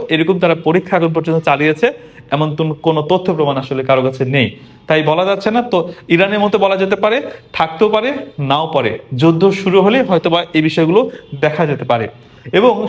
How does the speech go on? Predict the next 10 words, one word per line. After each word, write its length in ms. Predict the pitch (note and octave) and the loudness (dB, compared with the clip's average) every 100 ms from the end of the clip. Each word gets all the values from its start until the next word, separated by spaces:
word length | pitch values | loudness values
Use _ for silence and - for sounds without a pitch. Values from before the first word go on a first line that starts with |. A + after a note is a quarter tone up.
| - | -2
সবচেয়ে 300 | F#3+ F#3+ A3 | -2 -2 -2
ইন্টারেস্টিং 440 | G#3 A3 A3 A#3 | 2 2 2 0
বিষয়, 320 | G3 - E3 G#3 - - - | 0 0 -2 -2 -14 -20 -6
ইসরায়েল 500 | F3+ F3 A3+ A3+ A3+ | -2 0 2 2 2
যেহেতু 680 | F3+ F3+ F3 G3+ G3 F#3+ - - | 4 2 4 4 4 2 -6 -4
এক 180 | D3 D3+ | -4 -2
রাষ্ট্রকে 440 | D#3 E3 - F3 E3+ | 0 -2 -2 0 0
দখল 440 | D#3+ C#3+ C#3+ G3 | 2 0 2 0
করে 240 | F#3+ F#3 F3 | 2 2 4
তারা 380 | E3 E3 E3 | 2 2 0